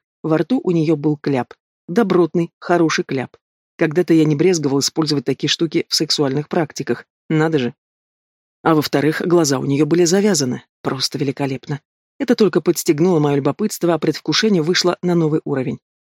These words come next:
Нащупав замок кляпа, расстегнул тот, освобождая рот девушки, и уже представил, как и что буду с ним делать.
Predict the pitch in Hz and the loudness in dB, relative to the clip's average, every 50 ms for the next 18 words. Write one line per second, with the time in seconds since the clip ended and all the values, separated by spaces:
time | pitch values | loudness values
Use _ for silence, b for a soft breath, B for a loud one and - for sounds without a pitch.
0 | _ _ - - 160 - - 170 - 156 - - - 165 147 170 170 165 151 - | _ _ 0 0 2 2 2 0 0 -2 -2 -4 -4 -2 0 2 2 2 0 -2
1 | _ - 180 208 220 - - 143 135 - _ _ _ _ _ - 190 190 - - | _ -2 -2 -2 0 0 -2 -4 -4 -6 _ _ _ _ _ -2 -2 0 0 0
2 | 233 190 180 190 160 143 123 - 135 131 - - _ - - 156 - 160 151 147 | 0 2 2 2 2 2 0 0 -2 -2 -4 -10 _ -8 -6 -2 -2 0 0 0
3 | 143 139 139 151 143 143 143 135 139 185 185 175 151 - - 175 - 175 170 160 | 0 0 0 0 2 2 0 0 2 2 2 2 0 0 0 0 2 2 0 2
4 | 151 165 156 - 156 147 - - - - 202 196 196 180 - - - 202 190 - | 0 0 0 0 -2 -2 -2 -4 -4 -2 0 2 0 0 -2 -4 -6 -4 -2 -2
5 | 190 - - - 170 156 151 147 139 143 139 - - 139 135 127 123 123 110 - | -2 -2 -2 -4 -4 -4 -2 -2 -2 -2 -4 -4 -4 -6 -6 -4 -4 -4 -4 -4
6 | - - - | -8 -10 -12